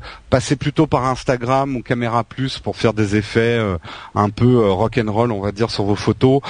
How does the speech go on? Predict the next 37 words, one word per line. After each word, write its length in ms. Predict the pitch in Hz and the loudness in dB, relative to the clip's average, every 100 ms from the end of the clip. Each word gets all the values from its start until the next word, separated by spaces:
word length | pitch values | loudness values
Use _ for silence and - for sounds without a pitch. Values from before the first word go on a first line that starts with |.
| - - | -10 -2
là, 200 | - 123 | 2 2
ça 160 | 139 135 | 2 -2
se 100 | - | -2
rapproche 340 | 123 - 127 | -4 -2 -4
quand 120 | - 123 | -2 -4
même 180 | 131 123 | -4 -6
plus 440 | - 147 151 - | -4 -2 -2 0
de 240 | 123 120 113 _ | 2 2 0 _
petites 260 | - 151 - | -4 -4 -2
retouches, 680 | 127 151 - 151 160 - - | 2 2 2 -2 0 0 0
euh, 360 | 123 117 117 113 | 2 2 4 2
de 120 | 110 | 2
post-développement, 1080 | 113 - 135 131 - 117 113 107 110 110 123 | -2 2 2 2 -2 0 2 2 0 0 0
enfin 200 | 127 - 98 | 0 0 0
de 120 | 101 | 0
développement 480 | 107 104 110 113 117 | 0 2 0 0 0
numérique, 560 | 104 107 107 143 - - - - - | 2 2 2 -2 -8 -12 -10 -10 -10
plus 260 | - 127 - | 2 2 4
que 260 | - 110 104 | 4 4 4
pour 200 | - - | 0 0
faire 220 | 120 113 | 0 2
des 200 | 101 92 | 0 0
effets, 240 | 95 - | -2 0
euh, 400 | 107 110 101 90 85 87 | 0 2 0 0 -2 -2
waouh. 360 | 85 104 92 87 - - - - - | 0 0 0 -4 -10 -12 -10 -12 0
Euh, 1400 | 123 127 123 123 123 123 123 123 120 120 117 120 120 120 - _ - 131 | 2 4 4 2 2 2 2 2 2 0 0 -4 -6 -8 -14 _ -14 -10
ça 360 | - - 175 | -6 0 0
se 180 | 165 190 | 2 -2
situe, 680 | 190 - 208 - 202 220 208 | -2 -4 -6 -6 -2 2 2
alors 280 | 127 139 139 | 2 2 2
je 120 | - | 0
parlerai 380 | 143 170 170 185 | -2 0 0 -2
dans 100 | 175 | -2
une 160 | 147 143 | -6 -4
prochaine 380 | 175 - 190 | -4 -2 0
émission, 500 | 175 165 160 - 180 | 0 0 -2 0 0
mais 240 | 180 151 | 2 0